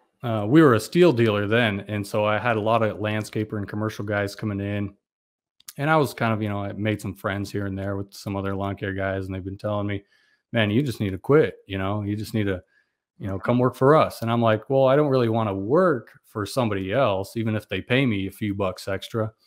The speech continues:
Speaker 1: I
Speaker 2: Mm-hmm.
Speaker 1: wanna actually be the owner," you know, and I had, like, this entrepreneur, entrepreneurial mind. Is that how you say it? <laughs>
Speaker 2: Entrepreneurial
Speaker 1: Yeah.
Speaker 2: spirit. Yeah.
Speaker 1: Yeah.
Speaker 2: Entrepreneurial
Speaker 1: Yeah. And so, uh, my wife and I got talking. I'm like, "Wife, I need to literally quit.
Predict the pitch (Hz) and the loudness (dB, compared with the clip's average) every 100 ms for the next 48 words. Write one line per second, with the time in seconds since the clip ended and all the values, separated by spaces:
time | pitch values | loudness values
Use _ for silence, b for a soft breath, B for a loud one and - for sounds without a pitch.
0 | _ _ _ _ - 110 110 98 107 - | _ _ _ _ -4 -2 0 0 -2 -4
1 | 101 87 107 110 95 - 113 127 98 87 | -10 -2 0 2 0 -4 -2 -2 -2 -6
2 | 104 104 95 98 98 123 110 101 - - | -10 -8 -6 -6 -2 0 0 -2 -4 -6
3 | 101 107 - - 151 117 _ _ _ - | -6 -6 -8 -8 -6 -8 _ _ _ -4
4 | 113 113 - - 98 95 104 117 135 151 | 0 0 -4 -10 -8 -6 -2 0 0 0
5 | 160 160 156 160 180 180 - _ - 113 | -2 -2 -4 -6 -8 -10 -14 _ -8 -6
6 | 113 139 139 147 165 - - 180 - - | -4 -6 -6 -10 -10 -12 0 4 4 2
7 | - - - 147 151 - 151 139 151 151 | -2 -6 2 2 2 0 2 6 6 4
8 | - - 135 156 107 120 120 123 - 196 | 0 2 4 4 0 -2 -2 0 6 6
9 | 101 90 - - - 104 92 90 - - | 6 0 -6 -6 -2 -2 -2 -8 -12 -14
10 | _ _ _ - 147 117 123 120 113 104 | _ _ _ -10 -2 0 4 6 6 6
11 | 104 107 120 127 131 123 120 107 113 110 | 4 4 4 4 4 4 4 2 2 2
12 | 113 107 104 101 104 101 110 113 123 110 | 2 0 -2 0 0 0 0 0 2 0
13 | 104 - 104 113 110 98 92 - 110 95 | -2 -4 0 0 0 -2 -6 -2 0 0